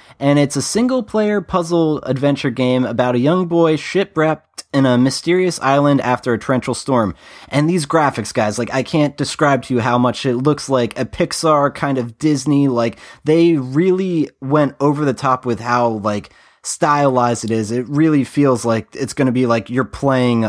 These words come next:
like, a motion, like, s-, picture. It looks so beautiful. The character art and design is phen-,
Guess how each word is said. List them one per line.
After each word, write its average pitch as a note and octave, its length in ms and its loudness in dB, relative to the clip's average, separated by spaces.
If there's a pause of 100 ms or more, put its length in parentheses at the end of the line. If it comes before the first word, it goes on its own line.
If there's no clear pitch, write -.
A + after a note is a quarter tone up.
like, G#2+ 320 -2
a A#2+ 80 -2
motion, A#2 800 0
like, A#2 360 -4
s-, - 160 -12 (160)
picture. G#2+ 560 -2
It D3 120 0
looks E3+ 240 -2
so A3+ 240 0
beautiful. F#3+ 480 0
The D3 80 0
character F3+ 760 0
art D#3 280 2
and D3+ 100 0
design C3+ 480 0
is A#2 280 -6
phen-, A#2 320 -6